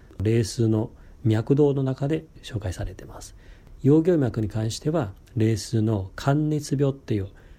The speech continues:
章の中で紹介されています。で、これは、まあ、まず最初、皇帝台形の中で紹介されています。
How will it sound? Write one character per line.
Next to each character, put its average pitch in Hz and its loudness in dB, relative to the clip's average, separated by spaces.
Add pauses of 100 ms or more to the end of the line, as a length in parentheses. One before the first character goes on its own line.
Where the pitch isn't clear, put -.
章 110 0
の 101 0
中 101 -4
で 147 -2 (180)
紹 - -6
介 95 -6
さ - -12
れ - -18
て - -16
い - -20
ま - -20
す。 - -20 (260)
で、 143 -2
こ 131 0
れ 143 4
は、 135 4
ま 131 4
あ、 117 2
ま 123 2
ず 101 -8
最 107 -2
初、 104 -2 (260)
皇 117 0
帝 113 0
台 113 0
形 95 -6
の 90 -8 (400)
中 117 2
で 120 2
紹 98 -8
介 92 -6
さ - -8
れ - -16
て - -14
い - -14
ま - -16
す。 - -20